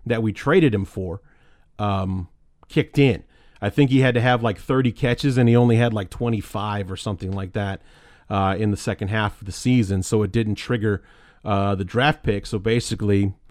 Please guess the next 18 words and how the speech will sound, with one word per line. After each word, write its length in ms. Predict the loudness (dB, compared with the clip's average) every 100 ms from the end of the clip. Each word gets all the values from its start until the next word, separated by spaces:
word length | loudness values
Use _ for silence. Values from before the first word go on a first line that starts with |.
| -20 _ _ -6
we 140 | -2
get 180 | 2 2
him 100 | 2
for 140 | -2
free 320 | -4 2 4
now. 240 | 2 -2 -14 _ -20 -8
Um, 460 | -4 -4 -6 -10 -10
so 240 | -6 -6
the 100 | -6
conditional 640 | -8 -6 -4 -2 -2 -2
pick 280 | -2 -2 -2
that 120 | -6
we 100 | -4
were 80 | -4
sending 380 | -2 0 0 -2
to 40 |
San 240 | -4 -4 -2
Diego 480 | 0 0 0 -6